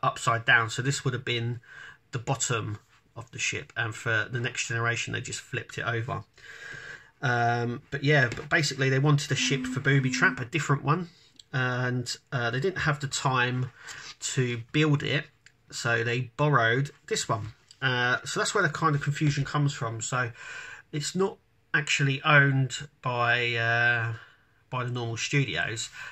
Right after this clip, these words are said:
and I think that's where the problem came of Eaglemoss saying they may not be able to do it because they couldn't get, uh, they wouldn't be able to get the rights to have it or something like that. Maybe they, may-, obviously they have, because we've, we've got it now, but originally I'm, I, I was led to believe that was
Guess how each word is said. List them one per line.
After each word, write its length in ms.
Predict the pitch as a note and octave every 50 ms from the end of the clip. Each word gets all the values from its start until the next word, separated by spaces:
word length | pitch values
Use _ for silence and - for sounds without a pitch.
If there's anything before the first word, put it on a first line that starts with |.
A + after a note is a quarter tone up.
| - - -
and 120 | B2 A#2+
I 40 | A#2+
think 180 | A#2+ - C#3+
that's 240 | - B2 A2+ - -
where 100 | C3 A#2+
the 80 | A#2 A#2
problem 300 | - - A#2+ A#2+ A2+ A2
came 300 | - - B2 A#2+ A#2 A#2
of 220 | A2+ A2+ A2 - -
Eaglemoss 600 | C3+ B2 A#2 A#2+ A2+ G#2+ G#2 - - - - -
saying 400 | - A#2 A2 A2 G#2+ G#2+ G#2+ A2 -
they 140 | A#2 A2+ A2+
may 260 | A#2 A#2 A2+ A#2 A#2
not 160 | A2+ G#2+ -
be 100 | - A2+
able 160 | A2 F#2+ -
to 80 | - -
do 120 | - B2+
it 140 | B2 G#2+ -
because 200 | - - - -
they 80 | - G#2+
couldn't 340 | - - A#2+ A2 F#2 -
get, 200 | - A#2 G#2+ F2+ - _ _ _ _ _ - - - - - - - - - - - _ _ _
uh, 360 | - B2 A2 G#2+ G#2+ G#2 G2+ - -
they 160 | E2+ A2+ G#2+
wouldn't 180 | G2 A2+ A2+ -
be 80 | A#2
able 140 | A2+ A2+ G#2
to 120 | - -
get 240 | - - A2+ - -
the 80 | - A2
rights 440 | A2 B2 C#3+ E3+ E3+ - - - -
to 80 | D3+
have 200 | C#3+ D3 D#3 D3+
it 80 | D3 -
or 80 | -
something 300 | - - B2+ A2+ - -
like 140 | - E2 A2
that. 140 | C3 C#3 -
Maybe 220 | D3+ F3 F3+ D#3
they, 200 | D3 A#2 A#2+ A#2+ - -
may-, 180 | - D3 C#3+ C#3+ - - C3 C#3
obviously 320 | D3 D#3 C#3+ - - C#3 B2
they 100 | B2 A#2+
have, 360 | A#2 - D3 B2+ G#2+ G#2+ -
because 260 | - - B2+ A2+ A2
we've, 220 | B2+ B2 A#2 A2+ - _ _ _
we've 200 | C#3+ C3 A#2 -
got 160 | - D3+ C#3
it 120 | B2+ A#2+ B2+
now, 340 | C3+ C#3 C3 A#2 G2 F#2+ F#2 -
but 240 | B2 A#2 - - - - - - -
originally 440 | C3 B2 C3 D3 C#3+ D3 C3 A#2+ A#2
I'm, 240 | A2+ A#2 A#2 A#2 A#2 - -
I, 100 | B2+ A#2+ A2 - _ -
I 40 | C3
was 120 | A#2+ A#2
led 140 | A#2+ B2 B2
to 80 | - -
believe 260 | B2 A#2+ A#2 A2+ A#2 -
that 160 | A#2 A2+ -
was 220 | A#2+ A2+ A2 -